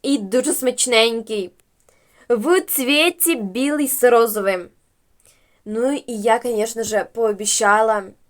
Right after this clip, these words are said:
я відкрию цей подаруночок з ромашками в кінці цього відео. Ну і давайте ми цей останній подаруночок, ми його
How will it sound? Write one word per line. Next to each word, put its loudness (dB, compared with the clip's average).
я 4
відкрию -2
цей -2
подаруночок -2
з -4
ромашками 2
в 0
кінці -6
цього 0
відео. -2
Ну -2
і 2
давайте 6
ми 0
цей 2
останній 4
подаруночок, 4
ми -4
його 0